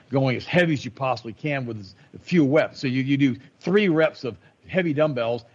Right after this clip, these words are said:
every five minutes. That doesn't do anything for your heart. Just to let you know that. What I do and what I've done, and, and we have an exercise series that we put out years ago, it was Advanced Training for Men. What I do is I, I circuit train. I'll do,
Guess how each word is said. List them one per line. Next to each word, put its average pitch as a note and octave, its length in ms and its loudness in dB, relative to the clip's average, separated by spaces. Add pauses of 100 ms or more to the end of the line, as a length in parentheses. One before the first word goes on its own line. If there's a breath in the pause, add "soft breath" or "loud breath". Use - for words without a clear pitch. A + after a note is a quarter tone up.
every C#3+ 220 -2
five C3 260 -2
minutes. B2 340 -8 (340 soft breath)
That G3+ 140 2
doesn't B3+ 160 0
do G#3+ 100 2
anything F#3+ 200 2
for C#3 120 -4
your A#2 100 -4
heart. A2 300 -4 (180)
Just E3+ 220 -10
to D#3+ 100 -10
let E3 220 -4
you F3 60 0
know F3+ 160 4
that. G#2 260 -4 (420 soft breath)
What C#3 160 0
I F3 180 4
do C3 280 -2
and A#2 80 -10
what A#2+ 120 -4
I've A2+ 180 -6
done, C3+ 180 -4
and, A#2 240 -10
and A#2+ 120 -10
we B2+ 100 -4
have B2 120 -2
an G2+ 80 -12 (180)
exercise C3 440 -6
series A2 380 -8
that G2+ 100 -12
we G2+ 80 -12
put A2+ 160 -8
out G#2 120 -6
years C3+ 320 2
ago, G2+ 260 -4
it G2+ 60 -10
was F#2+ 120 -14
Advanced A2 480 -4
Training A#2 280 -2
for G#2+ 140 -12
Men. A#2+ 340 0 (500 loud breath)
What B2 120 4
I D3 80 6
do D#3 140 4
is B2 80 -4
I, C#3 280 -2
I C3 100 -2
circuit C3+ 360 -6
train. E2+ 340 -10
I'll B2+ 140 -2
do, A#2+ 260 -4